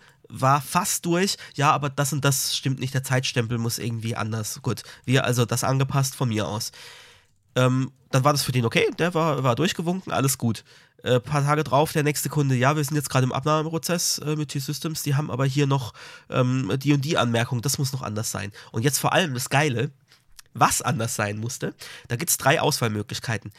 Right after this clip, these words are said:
Ich möchte keine Datenübertragung an die Corona-Warn-App, sprich, das ist der Standardzustand, ich möchte das nicht. Ich möchte es anonymisiert übertragen oder ich möchte es mit Namen übertragen, dass ich's als Nachweis nutzen kann.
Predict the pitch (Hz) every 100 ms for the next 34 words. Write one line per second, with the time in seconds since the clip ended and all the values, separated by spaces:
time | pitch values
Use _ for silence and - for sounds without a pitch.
0 | - 135 139 - - - 117 131 156 147
1 | - 104 170 - 156 165 - 160 175 151
2 | 160 156 151 - 339 - _ - - 147
3 | 170 139 151 - 117 - 113 151 147 160
4 | 151 151 196 - 127 135 110 - 139 135
5 | 214 - _ _ _ _ _ _ _ _
6 | _ - 135 147 143 - 131 - 127 120
7 | 117 113 165 190 185 185 196 190 _ -
8 | 151 139 - 143 143 - - 127 - 131
9 | 123 - 117 113 117 123 117 - 120 117
10 | 117 - 117 - 101 110 98 107 135 -
11 | 135 -